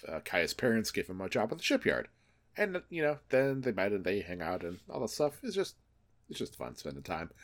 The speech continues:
And, uh, when Usopp starts talking about his dad, Yasopp, the, the great, uh, marksman, Luffy realizes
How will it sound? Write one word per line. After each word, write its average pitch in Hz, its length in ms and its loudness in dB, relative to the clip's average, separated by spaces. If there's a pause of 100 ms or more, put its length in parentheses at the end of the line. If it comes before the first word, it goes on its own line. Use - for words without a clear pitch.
(460)
And, 104 320 4 (400)
uh, 107 300 2 (140)
when 107 300 4
Usopp 180 360 10
starts - 260 4
talking 139 320 2
about 113 160 6
his 104 140 4
dad, 147 400 8
Yasopp, 127 520 4
the, 98 300 6
the 120 100 -2
great, 98 520 4 (580)
uh, 87 320 2
marksman, 143 460 0 (640)
Luffy 113 500 8
realizes 113 640 6